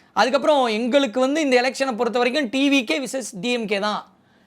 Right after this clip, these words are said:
இந்த ரெண்டு கட்சிக்கு தான் அடுத்த எலெக்ஷன்ல போட்டியா இருக்கும்,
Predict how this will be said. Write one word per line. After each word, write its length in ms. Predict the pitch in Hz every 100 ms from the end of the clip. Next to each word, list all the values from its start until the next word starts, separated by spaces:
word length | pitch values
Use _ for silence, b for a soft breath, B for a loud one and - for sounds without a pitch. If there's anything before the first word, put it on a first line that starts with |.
| b
இந்த 180 | 214
ரெண்டு 260 | 220 277 262
கட்சிக்கு 340 | 269 - 277
தான் 120 | 285 311
அடுத்த 280 | 269 254
எலெக்ஷன்ல 360 | 247 226 262 240
போட்டியா 360 | 202 220 247 233
இருக்கும், 480 | 202 202 214 185